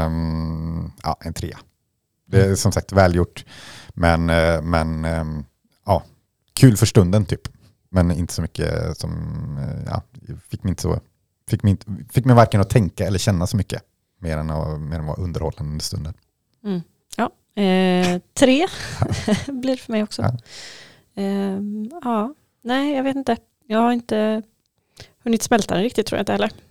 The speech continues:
Speaker 1: Blev du positivt överraskad?
Speaker 3: Mm.
Speaker 1: Eller kän-, det kändes spontant inte som en film som du skulle vara så intresserad av.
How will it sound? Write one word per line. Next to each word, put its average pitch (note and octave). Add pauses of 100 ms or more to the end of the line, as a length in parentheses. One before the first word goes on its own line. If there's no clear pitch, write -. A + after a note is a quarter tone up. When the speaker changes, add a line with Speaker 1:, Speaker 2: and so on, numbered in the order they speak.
(260)
Speaker 1:
Blev G#2+
du A2
positivt -
överraskad? - (420)
Speaker 3:
Mm. G#3
Speaker 1:
Eller D#3
kän-, C#3
det C3
kändes A#2
spontant B2
inte F2+
som F#2
en F2
film E2+
som E2
du E2
skulle -
vara D#2+
så -
intresserad F2
av. -